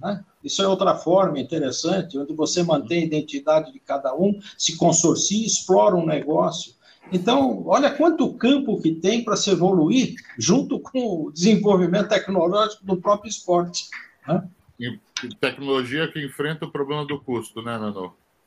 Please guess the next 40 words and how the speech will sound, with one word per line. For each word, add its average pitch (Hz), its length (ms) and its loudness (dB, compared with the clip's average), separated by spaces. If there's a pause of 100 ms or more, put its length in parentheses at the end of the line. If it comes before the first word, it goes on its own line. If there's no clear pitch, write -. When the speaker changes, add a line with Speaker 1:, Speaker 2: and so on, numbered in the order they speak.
(280)
Speaker 1:
É, 240 340 4
Speaker 2:
Tecnologia - 80 -4
Speaker 1:
tem 165 160 4
que, - 40 0
Speaker 2:
de 262 80 2
Speaker 1:
é, 131 100 4
não, 131 100 2
eu - 220 0 (100)
Speaker 2:
negócio 147 200 4
que 143 60 -6
Speaker 1:
falei 156 200 4
Speaker 2:
enfrenta 143 400 -6
o - 40 -10
problema 143 300 -2
do 151 160 -8
custo. 107 480 -10 (480)
Speaker 1:
Exatamente. 185 840 -4
É, 170 100 2
quer 202 200 2
dizer, 190 160 2
isso 202 340 0
não 240 180 2
é 269 60 4
um 262 120 2
problema. 135 640 0
O 120 120 -8
problema 190 460 -2
de 170 100 -6
ser - 300 -4
caro 180 420 0
talvez 156 420 -4
seja 202 260 -2
a - 40 2
forma 214 520 4
como 240 200 -6
esteja 226 440 -2
sendo 247 360 -4
vista 190 440 0
a - 40 0
coisa, 196 640 0